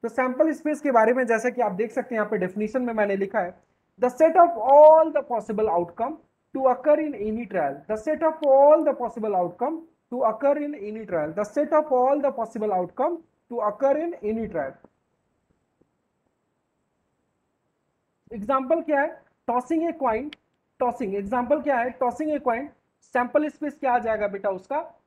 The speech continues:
या तो उसमें head आएगा या तो क्या आएगा बेटा? टेल आएगा,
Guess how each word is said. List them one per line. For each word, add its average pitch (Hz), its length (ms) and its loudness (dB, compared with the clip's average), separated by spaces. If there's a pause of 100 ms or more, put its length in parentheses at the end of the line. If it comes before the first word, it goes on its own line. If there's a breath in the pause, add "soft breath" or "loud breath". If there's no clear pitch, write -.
या 254 120 2
तो 311 160 -4
उसमें 311 280 -8
head 240 160 -2
आएगा 262 240 0
या 240 180 -4
तो 233 120 -14
क्या 277 180 0
आएगा 233 220 0
बेटा? 170 220 -8
टेल 196 240 -4
आएगा, 151 240 -8